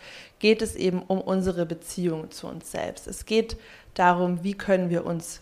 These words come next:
verstehen, wie können wir uns annehmen, wie können wir uns lieben, wie können wir uns selbst auch verändern, wenn wir das wollen, und wie können wir uns selbst bewusst durch unser Leben führen, wie können wir unsere Beziehungen bewusst führen, wie können wir uns zu unseren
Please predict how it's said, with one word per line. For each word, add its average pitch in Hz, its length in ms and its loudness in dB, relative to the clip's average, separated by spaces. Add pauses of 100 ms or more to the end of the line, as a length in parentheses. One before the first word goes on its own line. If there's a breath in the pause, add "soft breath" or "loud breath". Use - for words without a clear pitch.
verstehen, 185 720 2
wie 170 80 -4
können 180 320 0
wir 170 140 -4
uns 165 260 -6 (180)
annehmen, 185 680 4
wie 170 80 -4
können 170 380 -6
wir 165 160 -2
uns 165 300 -8 (280 loud breath)
lieben, 214 580 6
wie 190 100 -2
können 175 320 -2
wir 165 160 -2
uns 170 220 -8
selbst 170 460 -2 (400 loud breath)
auch - 120 -2
verändern, 240 600 8
wenn 202 160 2
wir 196 140 6
das 185 220 0
wollen, 185 380 6
und 185 220 -6
wie 190 80 -4
können 185 360 2
wir 185 160 2
uns 180 280 -4 (200 loud breath)
selbst 180 600 4 (300)
bewusst 196 680 4 (600)
durch 185 160 4
unser 175 220 6
Leben 240 340 6
führen, 196 560 0 (300 loud breath)
wie - 60 -16
können 185 180 0
wir 156 60 -2
unsere 170 180 -2
Beziehungen 247 580 8
bewusst 190 340 0
führen, 190 280 0
wie 170 60 -4
können 180 240 -4
wir - 120 -4
uns - 240 -12
zu 214 100 -2
unseren 185 540 -2